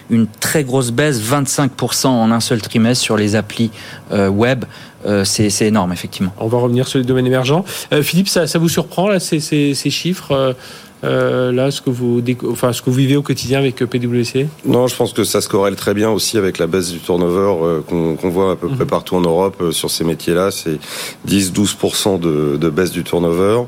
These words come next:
Speaker 3: Et les États-Unis qui aspirent nettement moins de ressources, hein. Aux
Speaker 2: Oui.
Speaker 3: États-Unis, euh, P W C, on a des milliers de personnes qui travaillent dans la tech.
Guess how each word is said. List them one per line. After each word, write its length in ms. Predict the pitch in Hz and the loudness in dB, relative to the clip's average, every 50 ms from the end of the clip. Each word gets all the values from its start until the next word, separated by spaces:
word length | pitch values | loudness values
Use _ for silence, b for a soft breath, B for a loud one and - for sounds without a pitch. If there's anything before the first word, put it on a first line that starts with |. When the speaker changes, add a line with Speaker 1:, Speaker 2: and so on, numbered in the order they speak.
| B B B B B B B B B - | B B B B B B B B B -4
Speaker 3:
Et 80 | - - | -2 0
les 220 | 87 87 78 87 | 0 2 2 0
États-Unis 500 | 90 - 101 87 85 90 95 - - 85 | 0 0 0 0 0 0 0 0 0 0
qui 140 | - - 90 | 0 0 0
aspirent 340 | 87 - - - - 107 98 | 0 0 -2 -2 0 0 2
nettement 300 | 95 92 90 92 92 90 | 2 0 0 0 0 0
moins 160 | 90 95 90 | 2 0 0
de 40 | 85 | 0
ressources, 380 | 90 87 - - 90 - - | 0 -2 -2 -2 -4 -2 -2
hein. 60 | 90 85 | -2 -2
Aux 300 | 82 82 82 78 78 80 | 0 0 0 0 0 0
Speaker 2:
Oui. 100 | 82 85 | 0 -2
Speaker 3:
États-Unis, 580 | 78 - 85 80 78 85 85 90 101 104 98 | 0 0 0 0 0 0 2 2 2 2 2
euh, 460 | 92 87 82 80 80 80 76 73 76 78 73 - | 2 2 2 2 2 0 0 -2 -4 -6 -6 -4
P 100 | - 85 | -4 -2
W 260 | 80 82 78 82 87 | 0 0 2 2 0
C, 240 | 80 - - 104 98 | 0 0 0 0 0
on 160 | 92 90 82 | 2 0 -2
a 60 | 78 76 | -2 -4
des 480 | 71 73 73 73 73 69 67 67 - B B B B B B B B - | -4 -4 -4 -2 -2 -2 -4 -4 -6 B B B B B B B B 0
milliers 220 | 95 92 92 90 | 2 2 2 2
de 40 | - | 2
personnes 360 | - 92 - - 110 98 95 | 0 -2 0 0 0 0 0
qui 100 | - - | -2 -4
travaillent 220 | - - 90 87 | -4 -2 0 0
dans 120 | 82 80 80 | 2 2 2
la 120 | 82 82 | 0 0
tech. 240 | 80 - 113 113 117 | 0 0 0 0 0